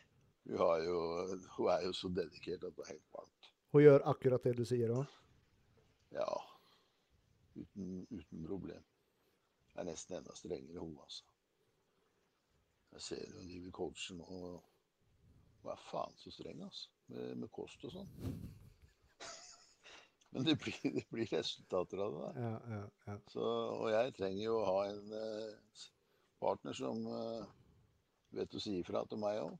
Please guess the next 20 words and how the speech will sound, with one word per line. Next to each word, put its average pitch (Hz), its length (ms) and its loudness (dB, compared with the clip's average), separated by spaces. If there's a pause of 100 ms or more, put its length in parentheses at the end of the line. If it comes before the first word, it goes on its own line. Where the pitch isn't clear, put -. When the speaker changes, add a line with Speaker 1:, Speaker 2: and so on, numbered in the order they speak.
Speaker 1:
Jeg - 140 -6
er 101 80 0
jo 107 80 -4
litt 101 160 -8
sløv, 101 320 -2
eh, 107 380 -6 (280)
sånn 117 240 -8
oppi 113 220 -8
det 110 140 -2
hele. 131 240 -4 (340)
<laughs> - 400 -8 (1080)
Jeg - 120 -8
må 104 160 -4
jo 110 100 2
være 110 200 4
ærlig. 104 340 2
Speaker 2:
<laughs> - 60 -14 (800)
Ja, 165 200 6
ikke 147 240 4
sant? 123 300 -2